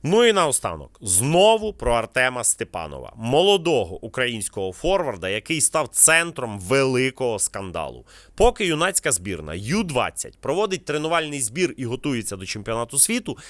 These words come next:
який відбудеться восени, сторона Степанова і представники збірної, здається, помирилися.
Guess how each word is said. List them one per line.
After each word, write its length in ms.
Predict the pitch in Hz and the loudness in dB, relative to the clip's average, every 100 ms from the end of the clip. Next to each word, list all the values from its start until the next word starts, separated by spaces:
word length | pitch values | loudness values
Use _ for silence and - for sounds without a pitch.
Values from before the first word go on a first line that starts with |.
| - | -8
який 280 | 156 180 180 | -6 -4 -6
відбудеться 640 | 160 139 190 139 120 113 | -6 -4 -2 -2 -4 -4
восени, 500 | 120 - 160 190 220 - _ | 0 0 2 0 -2 -6 _
сторона 580 | - - 160 185 202 190 | 0 2 4 2 2 0
Степанова 640 | - 165 190 185 160 143 | 0 -2 0 0 -2 -2
і 100 | 170 | -6
представники 720 | 135 160 139 - 156 156 - | -6 -6 -4 -4 -4 -4 -2
збірної, 600 | 127 101 160 214 202 190 | -2 0 0 0 0 0
здається, 840 | 143 92 95 127 127 135 135 - 76 _ | 0 0 2 0 0 -2 0 -4 -4 _
помирилися. 840 | 127 120 120 110 95 76 - - | -2 2 0 0 -2 -6 -8 -8